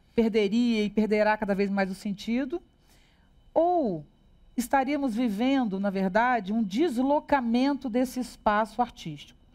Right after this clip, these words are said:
Nós estaríamos vivendo, é, um deslocamento desse poético. Como é que a gente encontra esse, essa dimensão? Será que existe um espaço pra arte separado?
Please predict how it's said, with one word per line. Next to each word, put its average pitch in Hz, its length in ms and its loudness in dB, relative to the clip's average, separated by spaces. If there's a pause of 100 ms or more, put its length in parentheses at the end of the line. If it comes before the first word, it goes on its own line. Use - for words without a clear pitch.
(100)
Nós 233 260 -2
estaríamos 262 480 -2
vivendo, 185 760 -4 (460)
é, 196 240 0
um 220 120 0
deslocamento 269 960 0
desse 247 260 -2
poético. 208 840 -2 (220)
Como 370 160 -4
é - 40 -6
que 466 60 0
a 370 40 2
gente 370 240 -10
encontra 320 600 0
esse, 294 220 -2
essa 277 240 0
dimensão? 240 720 0 (180)
Será 339 280 0
que 359 100 -2
existe 320 360 0
um 294 40 -2
espaço 311 560 -4
pra 240 160 0
arte 269 460 -4
separado? 233 800 0